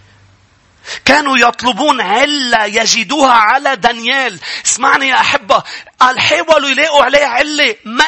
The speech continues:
قدروا يلاقوا عليه علة وحدة بأخلاقه. قاموا قالوا، "ما إلنا إلا نلاقي علة بعبادته لإلهه." مش هيك عملوا قانون بأنه اللي بيعبد غير الملك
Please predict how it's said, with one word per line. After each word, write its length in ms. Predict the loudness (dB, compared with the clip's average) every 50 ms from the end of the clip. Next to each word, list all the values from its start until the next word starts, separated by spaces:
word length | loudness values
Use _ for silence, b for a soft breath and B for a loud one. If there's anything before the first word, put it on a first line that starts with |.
| 0 0
قدروا 320 | -2 -2 -2 0 0 0
يلاقوا 360 | 2 2 2 2 4 4 4
عليه 220 | 4 4 2 2 2
علة 340 | 2 2 0 0 -2 -2 0 2
وحدة 340 | 0 0 0 -2 -2 -2 0
بأخلاقه. 880 | 2 2 2 2 2 0 -2 0 2 2 4 4 4 4 4 4 4 2
قاموا 220 | 2 2 2 2
قالوا، 360 | 4 4 6 4 4 2 2
"ما 140 | 2 2 4 4 4 2 2 0
إلنا 380 | -2 -4 -2 -2 0 0 0 0
إلا 180 | 0 -2 0
نلاقي 260 | 0 0 0 2 2
علة 520 | 2 4 4 2 0 0 -2 0 0 0 0
بعبادته 800 | 0 -2 0 0 2 2 2 2 2 0 0 -2 -2 0 0 2
لإلهه." 840 | 2 2 0 -2 0 2 2 4 4 2 0 0 0 -2 -2 -2 -4 B B B B B B B
مش 180 | -4 -4 -2
هيك 200 | -2 -4 -6 -2
عملوا 320 | -2 -2 -2 -2 -2 -2 -2
قانون 480 | 0 2 0 0 0 0 -6 -6 -4
بأنه 260 | -4 -4 -2 -2 -2 -2
اللي 120 | -2 -2
بيعبد 500 | -2 0 0 0 0 2 0 -2 -2 -4 B B B B
غير 300 | -4 0 0 2 2 0
الملك 520 | -2 -2 0 0 2 2 0 -2 -6 -8